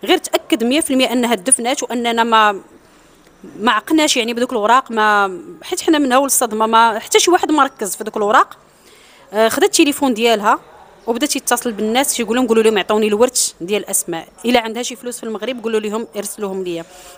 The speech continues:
يعني مباشره من بعد الدفن بدا تيطالبنا بالورث، بدا تي-، يساومنا بالبنات، الا ما عطونيش ما غيشوفوش البنات. آه، بقى تيعيط الوالد ديالي كل صباح مع الفجر تيقول ليه:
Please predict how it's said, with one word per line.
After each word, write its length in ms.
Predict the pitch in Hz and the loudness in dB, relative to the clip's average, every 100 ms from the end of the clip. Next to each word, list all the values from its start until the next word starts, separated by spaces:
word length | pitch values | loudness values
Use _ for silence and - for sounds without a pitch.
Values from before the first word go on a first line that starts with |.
| - | 0
يعني 220 | 302 302 | 2 4
مباشره 520 | 277 269 302 359 294 | 2 4 2 0 -2
من 100 | 269 | -2
بعد 140 | 262 233 | -4 -4
الدفن 300 | 180 - 269 | -4 -2 -2
بدا 120 | 247 | -2
تيطالبنا 520 | 277 - 226 196 214 | -2 0 0 0 -6
بالورث، 580 | 185 208 202 254 247 220 | -8 -6 0 0 0 -4
بدا 160 | 190 | -8
تي-، 380 | 214 220 208 202 190 - - | -8 -6 -6 -6 -8 -16 -4
يساومنا 400 | - 262 247 240 | 0 0 0 -4
بالبنات، 420 | 226 214 214 269 | -6 -6 -4 -4
الا 100 | 269 | -4
ما 100 | 214 | -4
عطونيش 340 | 196 233 233 247 | 0 0 0 -4
ما 80 | 226 | -4
غيشوفوش 420 | 226 226 220 202 | -4 -6 -6 -6
البنات. 420 | 170 208 277 277 - - - - - - 165 - | -6 -4 -4 -6 -12 -16 -20 -20 -20 -20 -8 0
آه، 220 | 269 277 | 2 4
بقى 200 | 262 - | 2 -2
تيعيط 440 | - 277 269 277 269 | -2 -2 -4 -4 -4
الوالد 360 | 262 262 247 | 0 0 -2
ديالي 260 | 220 254 254 | 0 0 0
كل 320 | - 302 254 | 0 2 2
صباح 300 | - 233 240 | 0 -2 0
مع 120 | 208 | -2
الفجر 240 | 220 202 254 | 0 0 -2
تيقول 240 | 254 226 | -2 -4
ليه: 340 | 233 226 202 | -2 0 0